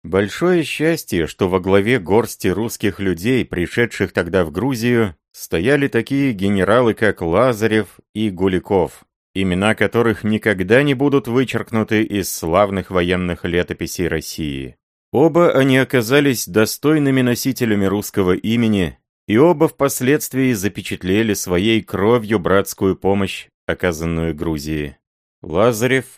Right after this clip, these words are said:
погиб в Тифлисе девятнадцатого апреля тысяча восемьсот третьего года,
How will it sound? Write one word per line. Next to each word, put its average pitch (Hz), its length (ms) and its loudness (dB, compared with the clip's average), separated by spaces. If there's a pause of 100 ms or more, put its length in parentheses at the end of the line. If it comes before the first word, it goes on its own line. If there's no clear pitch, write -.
(120)
погиб 101 500 -2
в - 100 -20
Тифлисе 120 600 -2
девятнадцатого 101 880 -2
апреля 107 380 2
тысяча 101 400 -4
восемьсот 90 480 -2
третьего 90 460 -2
года, 73 460 -4